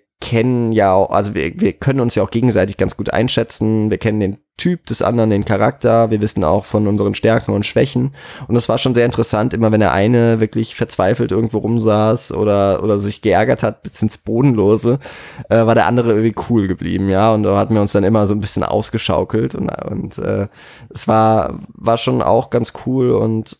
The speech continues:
hätte wahrscheinlich in einer anderen Konstellation sehr schnell zu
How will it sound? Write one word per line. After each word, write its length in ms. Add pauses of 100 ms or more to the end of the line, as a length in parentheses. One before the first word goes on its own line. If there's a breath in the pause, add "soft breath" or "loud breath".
hätte 360
wahrscheinlich 800
in 100
einer 100
anderen 360
Konstellation 1080 (380 loud breath)
sehr 280
schnell 380
zu 560